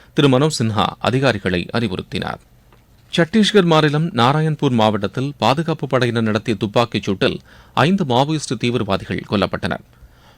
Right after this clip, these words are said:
கோ கமேட்டா பகுதியில் மாவோயிஸ்ட் அமைப்பினர் பதுங்கியிருப்பதாக கிடைத்த தகவலை அடுத்து, காவல்துறையினருடன் இணைந்து அதிரடி படையினர் நடத்திய தாக்குதலில்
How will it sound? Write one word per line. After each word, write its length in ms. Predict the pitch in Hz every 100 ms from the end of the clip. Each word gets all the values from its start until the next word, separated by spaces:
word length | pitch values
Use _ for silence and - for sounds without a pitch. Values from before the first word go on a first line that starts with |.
| -
கோ 260 | 175 196 -
கமேட்டா 400 | 170 160 156 151
பகுதியில் 460 | 139 123 123 123 135 -
மாவோயிஸ்ட் 440 | 113 147 156 -
அமைப்பினர் 420 | 123 117 120 110
பதுங்கியிருப்பதாக 600 | 107 117 110 110 110 104 110
கிடைத்த 360 | 101 101 101 92
தகவலை 300 | 92 98 90
அடுத்து, 380 | - 92 160 - - - - _ -
காவல்துறையினருடன் 880 | 147 196 180 170 156 143 131 131 -
இணைந்து 440 | 113 120 113 127 -
அதிரடி 360 | 110 143 143
படையினர் 360 | 127 117 113 110
நடத்திய 340 | 98 101 107
தாக்குதலில் 560 | 98 98 101 - 104